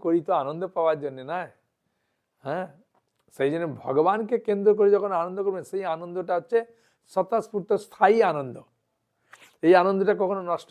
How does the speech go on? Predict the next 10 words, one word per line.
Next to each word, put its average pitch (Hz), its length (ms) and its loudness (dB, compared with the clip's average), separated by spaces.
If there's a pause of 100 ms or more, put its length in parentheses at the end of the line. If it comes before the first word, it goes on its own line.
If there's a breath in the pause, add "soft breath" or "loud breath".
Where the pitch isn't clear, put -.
হয় 117 180 -12
না। - 40 -20 (1300)
হ্যাঁ, 160 240 -6 (400)
এমনি 170 280 0 (120)
আপনি 190 200 0 (1300)
গরম 160 420 6
হয়েছে, 175 280 2 (580)
খুব 170 120 -2 (120)
সুন্দর, 170 340 4 (540)
আপনি 160 240 -4